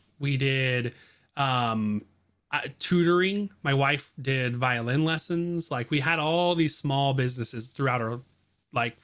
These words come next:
six years before we started consulting. And, like, I, like, I, they all were successful for, like, a part-time business,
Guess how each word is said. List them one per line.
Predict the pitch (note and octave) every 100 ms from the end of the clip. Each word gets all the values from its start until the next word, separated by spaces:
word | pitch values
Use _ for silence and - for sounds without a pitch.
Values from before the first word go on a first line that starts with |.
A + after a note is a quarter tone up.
| _
six | - C#3+ C3 B2
years | A2 A#2 - - - - _ _
before | C3 D3 C3+
we | B2+
started | - B2 A#2+
consulting. | A#2+ - C#3+ C3+ A2+
And, | C#3 D3
like, | D#3 D3 - _ - - _ _ _ _ _
I, | D3 - -
like, | G3 G3+ D3 - - _ _ _ _ -
I, | D3+ E3 E3+ E3+ E3 E3 D#3+ - _ _
they | C#3 E3
all | E3 F3 E3+
were | D#3+ D#3 D3 C3+ _
successful | - C#3 - A3+ G#3+ - G#2+ D#3+ _
for, | _ D#3 C3+
like, | C3
a | C3+
part-time | - A#2 A#2+ C3 A2+
business, | A2+ A2 B2 D#3